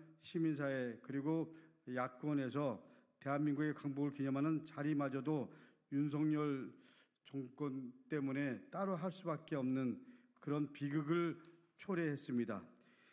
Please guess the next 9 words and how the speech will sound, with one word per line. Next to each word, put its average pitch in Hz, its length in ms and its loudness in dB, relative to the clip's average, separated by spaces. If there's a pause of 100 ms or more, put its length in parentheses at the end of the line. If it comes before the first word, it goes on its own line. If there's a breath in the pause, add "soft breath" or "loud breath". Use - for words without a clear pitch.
(800 loud breath)
하, - 380 -16
더욱이 147 380 2
윤석열 143 440 2
대통령의 143 760 2 (800)
광복절 147 680 0
경축사는 135 580 -4
사상 165 420 -4
최악이었습니다. 143 880 -4 (680 loud breath)
뜬금없이 180 800 0